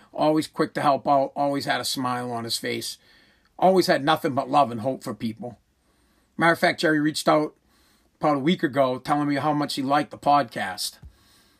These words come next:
And, you know, it meant a lot. It means a lot coming from someone like him. He said he loved the podcast and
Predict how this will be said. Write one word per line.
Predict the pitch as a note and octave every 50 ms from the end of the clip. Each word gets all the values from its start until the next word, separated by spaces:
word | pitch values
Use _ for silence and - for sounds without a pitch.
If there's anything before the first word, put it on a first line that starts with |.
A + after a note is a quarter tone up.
| _ _ _ _ -
And, | C3+ C3 B2 A#2+ A#2+ A#2 A#2 A2+ A2 G#2 - _ _ _ _ _ _ _ _ _ _ _ _ _ _ _ _ _ _ _ _ _ _ _ _ _ _ _ _ _ _ -
you | - -
know, | E3
it | D#3
meant | D#3 D#3+ E3 -
a | E3+
lot. | C#3 D3+ F3 F3+ E3 C#3
It | C3+
means | D3 D3+ D#3
a | D3
lot | C3+ D#3+ E3+ E3
coming | - E3 C#3 C3+ C3
from | - D3 B2+
someone | - - C#3+ C3+ C3+ C3
like | C3 C3 - D#3
him. | C#3+ C#3 C3+
He | C#3 C#3 C3+ - - C#3+ C3+
said | A#2+ - C#3+ C#3
he | C3+
loved | C#3 D3 D3+ C#3+ C#3
the | -
podcast | - D3+ D3 D3 C#3+ B2+ - D#3+ D3+ C#3+ C#3+ C#3 - -
and | C#3 C3 A#2+ A2+